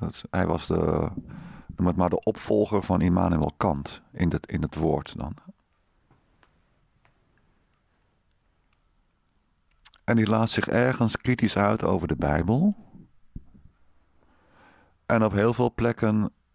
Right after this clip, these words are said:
haalt hij de Bijbel aan om zijn woord te onderbouwen.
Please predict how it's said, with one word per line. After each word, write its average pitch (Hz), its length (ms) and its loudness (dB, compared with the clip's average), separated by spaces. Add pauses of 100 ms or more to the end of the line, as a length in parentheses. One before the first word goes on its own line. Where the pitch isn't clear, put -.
(420)
haalt 104 420 2
hij 104 120 4
de 92 100 0
Bijbel 92 440 2
aan 101 400 2 (120)
om 101 420 2 (400)
zijn 101 520 2
woord 82 680 -2 (300)
te - 180 -4
onderbouwen. 98 880 0